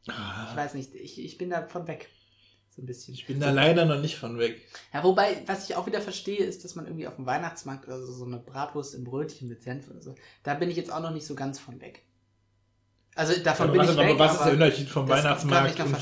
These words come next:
Speaker 2: verstehen.
Speaker 1: der Grillparty von der Familie?
Speaker 2: Nein, nein, darum geht's ja nicht. Also, äh, diese, aber im Brötchen ist eine Bratwurst für mich ein anderes Produkt als auf dem Teller.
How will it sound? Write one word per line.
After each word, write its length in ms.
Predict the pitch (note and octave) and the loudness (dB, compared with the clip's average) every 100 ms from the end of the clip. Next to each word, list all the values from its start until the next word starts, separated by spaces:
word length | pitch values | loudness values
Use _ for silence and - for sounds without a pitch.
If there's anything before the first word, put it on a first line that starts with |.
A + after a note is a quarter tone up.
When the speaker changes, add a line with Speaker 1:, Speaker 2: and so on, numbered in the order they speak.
| C#3+ | 6
Speaker 2:
verstehen. 100 | C3+ | 8
Speaker 1:
der 60 | B2+ | 8
Grillparty 520 | B2+ D#3 D#3+ C3 B2 | 6 4 4 2 2
von 120 | C3 | 0
der 100 | B2 | -2
Familie? 500 | A#2 A#2 D#3 A#2+ G#2+ - _ _ | -2 -2 -2 -2 -6 -16 _ _
Speaker 2:
Nein, 160 | F3 F#3+ | 0 4
nein, 140 | A3 - | 4 4
darum 240 | D#3 F3 | 2 2
geht's 180 | E3+ E3+ | -2 -4
ja 60 | D#3 | -6
nicht. 280 | B2 - - - | -6 -10 -14 -4
Also, 160 | D3+ | -2
äh, 40 | - - - - _ | -2 -4 -14 -20 _
diese, 360 | E3+ D#3+ D3 - _ _ _ _ _ _ | -10 -6 -6 -8 _ _ _ _ _ _
aber 260 | - D3+ D3 - - _ - _ _ _ _ _ - | -4 0 0 -2 -16 _ -20 _ _ _ _ _ -4
im 140 | F3 | -2
Brötchen 560 | D#3 F3+ G#3+ - G3+ F3 | 2 4 4 0 -4 -4
ist 140 | F3 | -6
eine 100 | D#3+ | -2
Bratwurst 400 | E3 E3 - D#3+ | 0 0 -4 -12
für 100 | E3+ | -8
mich 140 | D#3+ | -8
ein 80 | D#3+ | -6
anderes 300 | - D#3 D#3 | -6 -6 -10
Produkt 400 | - D3 D3 C#3+ | -6 -4 -4 -6
als 160 | C#3+ B2+ | -10 -10
auf 100 | - | -12
dem 100 | B2+ | -14
Teller. 380 | - B2 - | -8 -8 -8